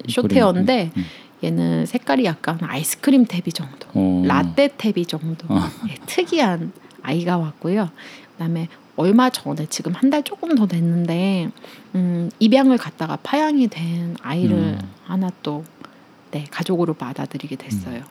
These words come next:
Speaker 1: 예. 그럼 남편은 반려동물을 그 전에 한 번도 키워본 적이 없었고, 외동아들이었고,
Speaker 2: 음. 음.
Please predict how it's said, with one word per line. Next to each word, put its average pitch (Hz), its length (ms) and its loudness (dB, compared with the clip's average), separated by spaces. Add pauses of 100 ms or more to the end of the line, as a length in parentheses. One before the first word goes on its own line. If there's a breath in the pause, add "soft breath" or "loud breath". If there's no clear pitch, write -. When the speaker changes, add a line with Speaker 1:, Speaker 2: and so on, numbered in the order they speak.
(140)
Speaker 1:
예. 123 160 -8 (680 loud breath)
그럼 165 320 -8 (320)
남편은 285 520 2
반려동물을 220 720 4
그 190 140 -6
전에 160 280 -4
한 254 200 2
번도 330 300 2
키워본 311 460 0
적이 196 200 -2
없었고, 220 540 -2
외동아들이었고, 170 1040 4
Speaker 2:
음. 123 40 4
음. 101 420 0